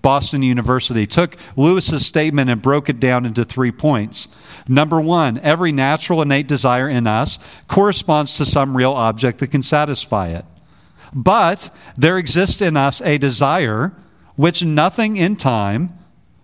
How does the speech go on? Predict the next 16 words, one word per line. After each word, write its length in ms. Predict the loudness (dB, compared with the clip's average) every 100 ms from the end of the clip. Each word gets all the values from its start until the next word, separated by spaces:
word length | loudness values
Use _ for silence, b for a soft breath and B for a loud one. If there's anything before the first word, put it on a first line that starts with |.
| _
nothing 460 | 0 2 2 0 2
on 200 | 0 2
earth, 460 | 0 0 -2 -6 -20 b b
and 240 | 0 0 2
no 380 | 2 2 -2
creature 720 | -8 -2 -2 0 -2 0 -2 B B B
can 160 | -2 0
satisfy. 880 | 0 0 -2 -6 -4 -4 -2 -6 -8 -18 _ b b
Therefore, 880 | 0 2 2 -2 -2 0 0 -2 B B B
there 200 | 2 2
must 500 | 0 2 0 -2 -6 -4
exist 840 | -2 -2 0 0 0 -2 -4 -8 b b
something 760 | -2 0 0 0 -2 0 -2 -6 B 0
more 260 | 2 2
than 180 | 2 -2
time, 540 | 0 0 0 -2 -4